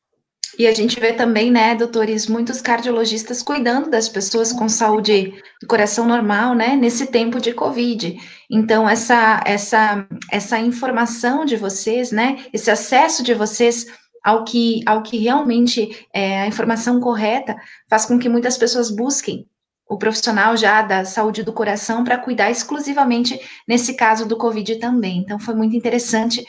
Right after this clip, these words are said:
essa, essa união, né, das áreas, a integração multidisciplinar das áreas e esse acesso dos cardiologistas no tratamento do covid. Depois a gente vai falar um pouquinho mais sobre isso, porque eu gostaria de saber também, né,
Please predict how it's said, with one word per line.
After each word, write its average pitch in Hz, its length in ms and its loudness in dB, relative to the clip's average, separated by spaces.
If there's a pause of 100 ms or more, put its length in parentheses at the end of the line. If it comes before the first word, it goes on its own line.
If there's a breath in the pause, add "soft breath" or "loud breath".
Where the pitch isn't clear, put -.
(300 loud breath)
essa, 220 600 0 (120)
essa 220 260 0
união, 240 580 2
né, 220 300 0
das 214 240 0
áreas, 233 560 0 (260 loud breath)
a 220 80 0
integração 220 540 2
multidisciplinar 233 1040 -2
das 214 240 -6
áreas 208 460 -2 (280 loud breath)
e 226 120 2
esse 233 180 2
acesso 254 420 0
dos 277 200 -4
cardiologistas 233 840 0 (240 loud breath)
no 240 140 2
tratamento 220 540 0
do 220 80 -4
covid. 180 440 -2
Depois 247 280 4
a 285 40 0
gente 294 160 0
vai 277 140 6
falar 254 160 6
um 254 60 6
pouquinho 254 260 0
mais 233 160 2
sobre 220 220 -2
isso, 247 320 -2 (340 loud breath)
porque - 160 -2
eu 226 60 6
gostaria 240 340 4
de 233 80 -6
saber 247 320 4
também, 214 420 0
né, 220 260 -2